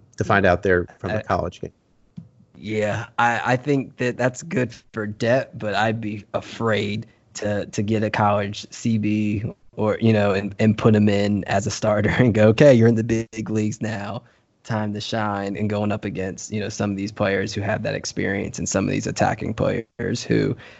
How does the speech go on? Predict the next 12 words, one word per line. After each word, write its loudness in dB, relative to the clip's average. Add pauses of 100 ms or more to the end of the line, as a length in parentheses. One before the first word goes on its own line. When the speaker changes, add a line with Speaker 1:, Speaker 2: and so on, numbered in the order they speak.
Speaker 2:
have 2
played 4
in 2
U 0
S 0
L 0
Championship -4
and -4
M -6
L -2
S. -4
But 2